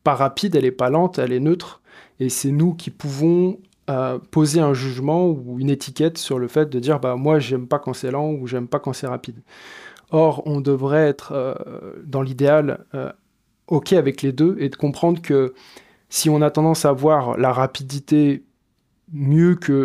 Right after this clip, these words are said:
la lenteur, c'est-à-dire qu'on a tendance à, à être biaisé, en fait, en termes d'équilibre dans notre perception sur le fait de penser que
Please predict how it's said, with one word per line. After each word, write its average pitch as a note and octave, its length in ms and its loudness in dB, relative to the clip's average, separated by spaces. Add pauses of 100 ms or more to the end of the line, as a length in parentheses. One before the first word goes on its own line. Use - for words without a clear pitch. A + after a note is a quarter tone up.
la C3 140 2
lenteur, C3 360 0
c'est-à-dire C#3 400 0
qu'on C3 200 -2
a B2+ 80 0
tendance D3 580 -2
à, B2+ 440 -2
à B2+ 120 0
être B2 140 -2
biaisé, C#3+ 440 0
en C#3 120 -2
fait, E3 400 -4 (420)
en C3 120 -2
termes C3 280 -2
d'équilibre C#3 600 -2 (500)
dans C#3+ 140 2
notre C#3+ 180 2
perception D3+ 600 -2 (480)
sur - 180 0
le C#3 80 4
fait F3 240 0
de C#3 80 -2
penser C#3+ 340 0
que D#3 180 0